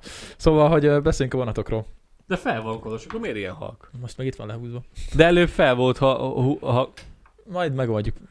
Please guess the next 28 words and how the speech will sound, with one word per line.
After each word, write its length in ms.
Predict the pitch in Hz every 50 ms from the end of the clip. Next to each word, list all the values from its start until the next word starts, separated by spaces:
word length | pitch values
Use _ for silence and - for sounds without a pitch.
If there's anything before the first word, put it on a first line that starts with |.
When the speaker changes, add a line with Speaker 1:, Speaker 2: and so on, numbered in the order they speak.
| - - 131
Speaker 1:
majd 120 | 127 120
megoldjuk, 380 | 120 110 107 98 101 104 - -
ne 60 | 110
aggódjál. 300 | 104 104 104 104 104 123
Speaker 2:
Jó, 120 | 117 110 104
jó, 120 | 131 127 120 117 117
jó. 60 | 117 117
Speaker 1:
Szóval, 480 | - - 139 123 120 120 120 117 123 123 - - - - _ - - - _ _ _ - -
<laughs> 920 | - - - - 508 508 453 - - - - - - - - - - -
ne 100 | - 127
nyúljál 240 | 117 110 104 98 107
hozzá. 180 | 110 110 107 110 - -
Speaker 2:
Nem 120 | - 123
nyúlok, 260 | 123 117 113 113 104 110
nem 100 | 139 127
nyúlok. 280 | 120 117 117 113 -
Speaker 1:
Szóval, 400 | - 156 151 143 131 123 113 117
műszaki 400 | 131 170 208 - - 160 - 143
állapota 400 | 143 143 139 135 - 139 - 131
miatt 260 | 131 143 143 135 -
nem 120 | - 151 135
engedték 560 | 120 113 113 110 - - - 110 107 104 107
be 180 | 120 127 139 139
Németországba 760 | 131 120 120 117 - 143 127 120 - 143 131 131 135 147
a 60 | 143 135
Hungária 460 | 151 151 127 113 110 110 113 117 113
Eurocity-t. 760 | 110 107 104 110 107 - - 151 - - - - - -
<laughs> 0 | -